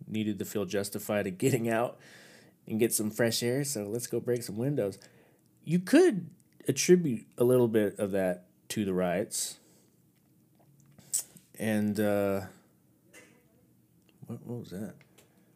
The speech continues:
But a weird thing about riots, you know, like, it, it starts off with a cause, with a purpose. People are justifiably angry about something.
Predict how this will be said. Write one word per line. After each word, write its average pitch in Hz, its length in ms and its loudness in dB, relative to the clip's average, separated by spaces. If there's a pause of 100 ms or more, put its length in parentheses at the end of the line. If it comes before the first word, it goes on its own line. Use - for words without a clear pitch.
(1000)
But 120 420 2 (540)
a 120 160 2
weird 170 320 4
thing 220 160 0
about 127 400 4
riots, 107 500 0
you 135 120 4
know, 143 260 6
like, 123 320 2 (480)
it, 123 220 2 (180)
it 135 140 2
starts 214 340 6
off 180 280 4
with 131 160 2
a 107 40 0
cause, 98 640 0
with 98 240 -6
a 98 60 -6 (200)
purpose. - 680 -2 (1600)
People 123 400 0
are 104 200 2
justifiably 107 960 0
angry 110 640 -2 (260)
about 95 340 2
something. 92 480 -4